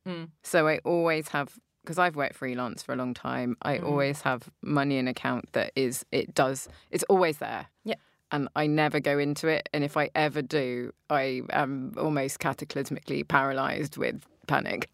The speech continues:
Speaker 2: So that money is there.
Speaker 1: Yeah.
Speaker 2: So I don't even count that as a set point, actually. <laughs>
Speaker 1: Yeah.
Speaker 2: Maybe,
Speaker 1: Yeah.
Speaker 2: <laughs> because it's, it's just, it's almost like it just doesn't exist
Speaker 1: Uh-huh.
Speaker 2: unless something goes horribly wrong.
Speaker 1: Yeah.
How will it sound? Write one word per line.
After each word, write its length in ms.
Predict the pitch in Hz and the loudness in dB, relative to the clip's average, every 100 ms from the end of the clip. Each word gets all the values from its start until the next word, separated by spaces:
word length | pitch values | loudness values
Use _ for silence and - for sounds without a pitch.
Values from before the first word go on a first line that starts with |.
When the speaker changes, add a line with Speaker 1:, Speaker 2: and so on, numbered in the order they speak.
| - | -2
Speaker 2:
So 140 | 160 | 2
that 160 | 147 143 | 4 4
money 220 | 151 143 | 2 -2
is 120 | 147 | -2
there. 320 | 131 131 147 - _ _ | 0 -2 -4 -8 _ _
Speaker 1:
Yeah. 60 | - | 4
Speaker 2:
So 140 | 180 | 6
I 100 | 175 | 6
don't 180 | 190 196 | 4 2
even 160 | 185 | 0
count 200 | 185 170 | 0 0
that 160 | 156 156 | 2 0
as 100 | 160 | -2
a 60 | 156 | -6
set 240 | - - | -6 -6
point, 280 | 156 160 - | -6 -6 -6
actually. 460 | - - 160 226 - | -8 -2 2 2 2
<laughs> 40 | - _ | -12 _
Speaker 1:
Yeah. 180 | 247 330 - - - | -4 -4 -8 -20 -2
Speaker 2:
Maybe, 460 | 165 214 190 196 202 | 0 4 4 4 2
Speaker 1:
Yeah. 40 | - | 0
Speaker 2:
<laughs> 40 | |
because 360 | 185 196 175 170 | 0 2 2 2
it's, 320 | 151 - - | 0 -2 -8
it's 220 | 156 - | -6 -6
just, 320 | - 151 - - | -4 -4 -6 -6
it's 120 | 175 | 0
almost 220 | 202 202 180 | 2 4 2
like 100 | 156 | -2
it 60 | |
just 160 | 156 151 | -4 -2
doesn't 220 | 143 135 | -2 -2
exist 460 | 135 117 - - - _ | -4 -8 -10 -16 -20 _
Speaker 1:
Uh-huh. 100 | 156 | 2
Speaker 2:
unless 420 | 196 277 - - - | 2 2 -4 -16 -16
something 260 | - 131 131 | -8 -6 -4
goes 200 | 127 135 | -4 -4
horribly 320 | 143 139 135 | -6 -4 -2
wrong. 280 | 135 120 - - - | 0 -2 -4 -14 -2
Speaker 1:
Yeah. 120 | 214 | -2